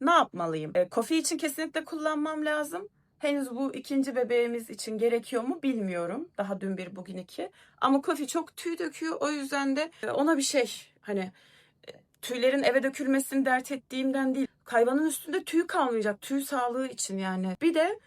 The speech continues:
şimdi bu iki kedi oldu ya artık evde. İki tane oluşum var. Ben bu otomatik kedi tuvaletlerinden alayım mı sizce?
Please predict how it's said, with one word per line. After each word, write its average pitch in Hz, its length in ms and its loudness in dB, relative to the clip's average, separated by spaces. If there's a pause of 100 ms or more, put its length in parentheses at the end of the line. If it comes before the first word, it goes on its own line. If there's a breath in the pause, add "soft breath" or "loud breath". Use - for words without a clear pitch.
(240 soft breath)
şimdi 285 240 2
bu 302 100 2 (300)
iki 269 240 -4
kedi 330 220 0
oldu 302 300 2
ya 370 180 6
artık 202 420 2
evde. 185 460 2 (180)
İki 220 180 -10
tane 202 280 0
oluşum 190 500 -2
var. 180 160 -6 (380 soft breath)
Ben 277 240 6
bu 294 100 0
otomatik 277 460 0
kedi 277 200 -2
tuvaletlerinden 285 840 0
alayım 254 360 2
mı 196 80 -2
sizce? 170 600 -6